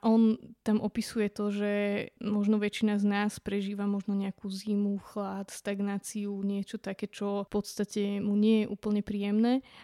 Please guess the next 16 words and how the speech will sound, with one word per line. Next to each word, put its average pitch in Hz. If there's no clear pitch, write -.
A 196
veľmi 220
povzbudivé 208
jeho 214
slova 202
sú, 214
že 202
nebojte 214
sa, 220
príde 202
to -
na 196
každého. 190
<laughs> 294
Bola 277
táto 247